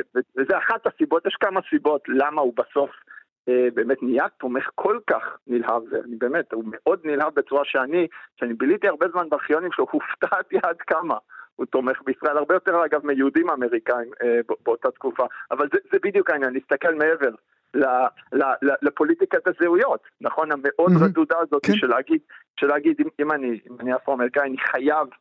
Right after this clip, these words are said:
Speaker 1: לתמוך ב-, בערבים, בפלסטינאים, ו-, ואם אני לבן, אני חייב לתמוך בישראל." הוא שלל את זה,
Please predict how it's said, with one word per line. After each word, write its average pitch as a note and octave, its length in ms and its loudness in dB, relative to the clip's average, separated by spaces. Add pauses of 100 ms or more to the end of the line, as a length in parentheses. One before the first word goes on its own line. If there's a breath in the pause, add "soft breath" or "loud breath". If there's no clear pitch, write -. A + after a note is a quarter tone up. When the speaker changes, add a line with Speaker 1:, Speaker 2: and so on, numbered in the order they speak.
(200 soft breath)
Speaker 1:
לתמוך B2+ 380 -2
ב-, A#2 280 2 (100)
בערבים, A#2 460 0
בפלסטינאים, D3+ 760 0
ו-, C3 60 4 (140)
ואם C#3+ 160 0
אני C3+ 180 0
לבן, B2 240 0
אני A#2+ 100 -6
חייב A#2 180 -2
לתמוך A2 300 -10
בישראל." A2+ 260 0 (120)
הוא C3 160 -2
שלל D3 540 0
את F3+ 120 -2
זה, G3 140 2